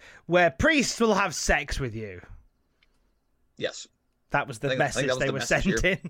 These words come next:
Speaker 2: here.
Speaker 1: in. <laughs>
Speaker 2: So we come out of that, and,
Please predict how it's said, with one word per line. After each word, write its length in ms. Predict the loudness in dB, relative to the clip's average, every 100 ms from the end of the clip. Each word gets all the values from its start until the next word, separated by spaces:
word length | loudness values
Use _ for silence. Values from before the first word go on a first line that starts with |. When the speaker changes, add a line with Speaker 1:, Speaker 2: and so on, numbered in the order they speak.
| -12 -12
Speaker 2:
here. 140 | -10 -12 -10
Speaker 1:
in. 100 | -12
<laughs> 120 | -12 -16 -18 -20 -20 _ _ -20 _ _
Speaker 2:
So 360 | -2 2 2 -2 -16 -18 -14
we 80 | -8
come 240 | -4 -2
out 160 | 0 0
of 80 |
that, 320 | 0 0 -2 -6 -16 -20 _ _ -20 -20 _ _ _
and, 500 | -2 -2 -2 0 -2